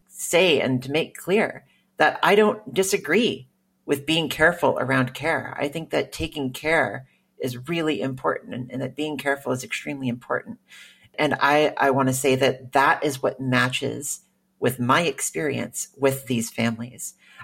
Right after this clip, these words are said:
I have never met more caring families than the parents of these trans kids.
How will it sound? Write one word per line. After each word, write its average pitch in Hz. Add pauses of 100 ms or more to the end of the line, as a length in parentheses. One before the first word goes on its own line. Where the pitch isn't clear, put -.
I 156
have 143
never 139
met 123
more 127
caring 120
families 113
than 117
the 113
parents 113
of 113
these 110
trans 110
kids. -